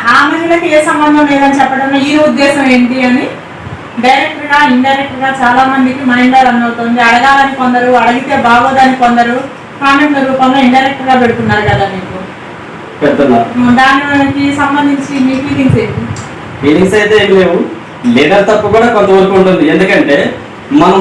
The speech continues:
Speaker 2: వందల మందికి సమాధానం చెప్పాల్సిన బాధ్యత లీడర్స్ అది. ఎందుకంటే మనం మోటివేషన్ చేస్తుంటే ఎంతో మంది సభ్యులు ఎంటర్ అవుతూ వస్తున్నారు కంపెనీలలోకి. ఇలా ఎంటర్ అయ్యి వచ్చిన వాళ్ళకి మనం గైడ్‌లైన్స్ ఇస్తున్నప్పుడు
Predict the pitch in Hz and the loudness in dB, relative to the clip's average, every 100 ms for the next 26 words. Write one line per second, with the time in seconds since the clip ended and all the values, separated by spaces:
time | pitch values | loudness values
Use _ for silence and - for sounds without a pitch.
0 | 185 185 208 208 214 202 185 185 185 185 | 2 0 0 0 2 2 2 2 0 2
1 | 190 185 175 170 170 170 165 165 151 160 | 2 0 -2 -4 0 2 2 -2 0 0
2 | 156 - 131 143 160 156 - - - - | 0 -2 -2 0 2 2 0 -6 -10 -4
3 | 131 170 180 185 - 151 170 170 165 185 | 0 2 2 0 2 2 2 0 0 2
4 | 190 185 185 160 156 151 156 180 - 208 | 2 2 2 0 0 -2 -2 0 0 -2
5 | 202 190 180 156 175 190 180 165 180 180 | 0 2 2 0 -2 0 0 0 0 -2
6 | 185 - 156 165 - - 147 139 117 107 | 0 0 -2 -2 -2 0 2 2 0 -2
7 | - - - - - 160 190 202 - 185 | -6 -12 -16 -16 -2 2 4 4 2 0
8 | 233 233 190 160 165 226 220 202 160 - | 2 2 2 -2 -2 0 2 2 2 -2
9 | 175 - - - - - - - - 190 | -4 -8 -10 -16 -20 -20 -20 -18 -4 0
10 | 220 214 170 196 233 233 233 180 156 - | 2 2 2 0 2 0 0 -4 -4 -4
11 | 196 190 - 123 131 | -2 0 0 -2 -4